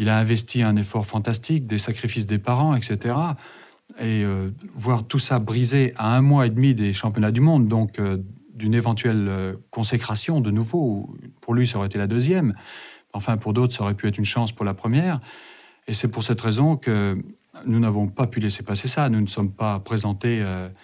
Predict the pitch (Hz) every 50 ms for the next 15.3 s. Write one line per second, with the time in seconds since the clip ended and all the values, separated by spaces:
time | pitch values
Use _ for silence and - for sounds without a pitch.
0 | - - - _ _ _ - 104 98 117 117 113 110 - - - 107 101 98 95
1 | 95 95 92 95 92 - - - - _ - - 107 104 110 110 117 120 117 110
2 | - 110 104 104 - 127 123 123 120 107 98 104 110 110 - 107 104 - - -
3 | 120 127 127 120 107 110 - - - - - - - _ _ - 110 104 95 101
4 | 110 110 117 117 107 98 107 101 - 117 110 110 107 101 110 113 117 123 135 139
5 | 135 117 107 104 104 101 101 98 101 101 98 95 95 101 98 95 95 101 107 107
6 | 107 101 101 107 120 117 120 113 107 107 107 104 - 135 127 - - 175 160 131
7 | - - - 104 98 95 98 107 107 107 110 107 98 107 107 98 - 113 104 98
8 | 98 123 135 143 143 135 107 98 98 95 92 92 95 - - - - - - -
9 | _ - 110 107 107 107 104 98 - - 117 117 117 107 101 95 - 110 101 110
10 | 107 101 104 107 107 101 - - 151 147 139 120 107 104 101 101 101 98 - 104
11 | 104 107 107 104 - 123 120 120 127 143 151 151 147 139 120 107 104 104 104 101
12 | 101 104 113 107 - 110 104 113 113 117 117 113 107 101 101 98 101 104 101 107
13 | 110 107 - - 107 101 - 117 104 110 107 117 120 117 110 101 101 101 104 101
14 | - - 113 110 104 101 - 110 107 104 104 101 101 95 104 101 95 98 101 98
15 | - - 98 92 -